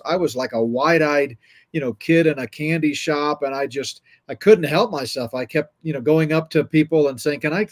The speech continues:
take a selfie? And will you let, can my wife take our picture?" And, and I know that's, you're not supposed to do that when you're, there's protocols, right? When you're one of the speakers, you're not supposed to act like a fan, but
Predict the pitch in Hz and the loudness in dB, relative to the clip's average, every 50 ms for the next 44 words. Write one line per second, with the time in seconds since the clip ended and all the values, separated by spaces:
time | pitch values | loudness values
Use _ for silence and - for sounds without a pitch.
0 | _ - - - 208 208 208 160 - - 185 190 185 190 - 202 202 185 160 143 | _ -6 0 2 2 4 2 0 0 2 2 2 2 0 0 0 0 0 0 0
1 | 147 156 185 233 220 - - - 165 180 - - - - 165 170 175 175 190 220 | 0 -2 -2 -2 -6 -8 -6 -4 -4 -4 -4 -4 -6 -4 -2 -2 0 2 4 4
2 | 233 226 - 214 202 208 202 190 185 - - 214 208 - - - 208 196 202 190 | 4 4 6 4 4 6 4 2 2 6 6 6 6 6 4 0 2 4 4 2
3 | 156 156 160 - - - - - 180 180 180 180 214 233 226 208 196 185 165 - | 0 -2 -6 -10 -14 -16 -10 -4 -2 0 2 4 4 4 6 6 4 2 2 -2
4 | - - 190 180 202 220 214 - - - 208 202 190 - - 160 147 180 202 214 | -6 -4 -2 0 2 0 0 0 -2 0 2 2 2 0 -4 -6 -2 0 2 2
5 | 180 160 160 165 165 160 156 151 156 156 147 147 151 - 156 156 147 - - - | 2 2 2 0 -2 -4 -2 -2 0 0 0 0 -2 -2 -4 -4 -4 -4 0 2
6 | 214 208 196 - - - 175 151 147 151 165 160 - 156 160 175 170 160 147 160 | 4 4 4 4 2 -2 -2 0 0 0 -2 -4 -4 -4 -2 -2 -2 -4 -4 -4
7 | 185 180 180 180 175 160 160 151 - - 180 190 190 - 156 151 143 156 165 165 | -2 -2 -2 -4 -4 -6 -8 -10 -8 -6 -6 -6 -6 -6 -8 -6 -4 -4 -4 -4
8 | 175 - - - 185 175 156 - - - 160 165 165 - 151 147 139 147 - - | -4 -6 -6 -6 -6 -6 -6 -6 -4 -2 -2 -2 -2 -2 -4 -6 -6 -6 -8 -8
9 | - 170 180 170 156 131 127 143 127 - | -8 -8 -6 -8 -8 -8 -8 -8 -10 -10